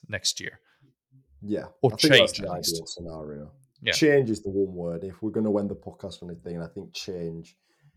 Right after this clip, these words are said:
Speaker 2: change is the biggest thing. Textor, will he be a success? Is he ha-, the, it comes back to me the last six months. Have they been a success on the pitch? They probably have been, but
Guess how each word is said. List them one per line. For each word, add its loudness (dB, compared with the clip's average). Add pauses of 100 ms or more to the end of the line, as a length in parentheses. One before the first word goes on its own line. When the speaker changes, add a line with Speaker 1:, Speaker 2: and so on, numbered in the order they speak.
(300)
Speaker 2:
change 2
is -8
the -10
biggest -6
thing. -8
Textor, 0
will -4
he -6
be -8
a -10
success? -8
Is -8
he -4
ha-, -6 (720)
the, 4 (100)
it 6
comes 6
back 8
to -14
me -6
the -2
last 2 (140)
six 0
months. -2
Have 0
they 4
been -2
a -2
success 0
on -4
the -4
pitch? 0
They 4
probably 0
have 6
been, -2
but -2